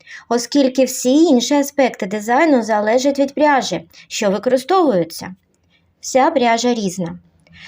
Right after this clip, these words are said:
Хоч і не часто, але трапляється так, що навіть мотки з однієї партії поводяться в полотні по-різному. Тому дуже важливо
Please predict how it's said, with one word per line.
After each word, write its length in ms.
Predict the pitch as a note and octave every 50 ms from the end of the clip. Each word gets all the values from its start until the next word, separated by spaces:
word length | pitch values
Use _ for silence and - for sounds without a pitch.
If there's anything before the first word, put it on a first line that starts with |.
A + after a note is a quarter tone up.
| - - - - _
Хоч 360 | - - - C#4+ D4+ D#4+ D#4+
і 180 | D#4+ - E4 F4
не 120 | C4+ A3+
часто, 600 | G3 - - F4+ F#4 F#4+ F4+ - - D#4 D4 - -
але 260 | - F4+ G4 G#4 F#4
трапляється 600 | E4 C4 A#3+ A3+ A#3 A#3 A3+ A3 A3 A3 - C4
так, 300 | B3+ C4 E4+ F4+ F#4 F4+
що 200 | F4+ - - C4
навіть 460 | B3+ B3 C4 C4+ C4+ C4 C4 B3+ B3+ B3+
мотки 360 | B3 A#3+ A#3+ A#3+ - C#4+ C4
з 80 | A#3+
однієї 500 | B3 B3 A#3+ A#3+ A#3+ A#3 A3 A#3 A#3 A#3
партії 520 | A3 A3+ A3+ A#3+ A#3 A3 - - - F3 E3+
поводяться 760 | E3+ - G#3 F#3 F3 F#3 G#3 A#3+ B3 B3 G3+ - - E3+ D3+ - - - - -
в 80 | _
полотні 460 | - - A#3+ A#3 A3 A3+ A#3 A#3+ A#3 A#3
по-різному. 680 | A#3 A3+ G#3+ A3 A3+ G3+ F#3 F#3+ E3 D#3+ D#3+ D#3+ - _ _ _ _ - - - - _
Тому 280 | - - G#3 G#3+ G#3 G3
дуже 480 | F3 E3+ - F#3 G#3+ B3 D4 C#4+ D#4+ D#4
важливо 720 | D4+ D#4 D4+ B3+ C4+ C#4 C#4 C#4 C4 G#3+ F#3+ E3+ - -